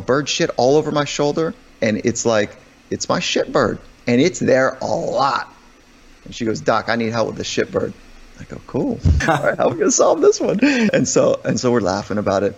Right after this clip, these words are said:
And, um, I said, "Why don't we just do this? Why don't you just recognize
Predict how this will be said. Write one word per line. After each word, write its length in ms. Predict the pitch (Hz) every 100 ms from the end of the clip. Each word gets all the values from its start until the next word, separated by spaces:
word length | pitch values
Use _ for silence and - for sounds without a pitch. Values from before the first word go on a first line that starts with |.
| -
And, 300 | 113 104 98
um, 320 | 98 95 95 - - - - - - -
I 40 | 110
said, 280 | 127 110 -
"Why 160 | - 120
don't 100 | 127
we 80 | 123
just 180 | 104 -
do 60 |
this? 220 | 104 - - -
Why 240 | - 113 185
don't 180 | 220 160
you 100 | 131
just 240 | 123 110
recognize 920 | - 104 - 98 98 98 95 90 -